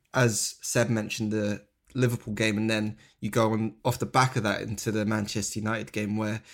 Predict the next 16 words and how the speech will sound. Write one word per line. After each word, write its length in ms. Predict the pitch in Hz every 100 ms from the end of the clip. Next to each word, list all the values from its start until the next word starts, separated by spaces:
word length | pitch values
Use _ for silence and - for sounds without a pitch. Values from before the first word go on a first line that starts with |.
| -
they 100 | 110
actually 280 | 110 - 110
took 280 | - 139 123
the 80 | 117
lead. 220 | 120 113
And 120 | 104
I 60 | 104
think 340 | - 107 - - - - - _ _ _ _ _ -
that 260 | 120 98
Bruno 300 | 131 135 123
Fernandes 600 | 113 120 120 120 110 104
goal 180 | - 107
right 460 | 107 113 120 120 -
before 320 | - 117 107
halftime 640 | 104 101 - 107 101 104
really, 600 | 117 120 120 110 110 104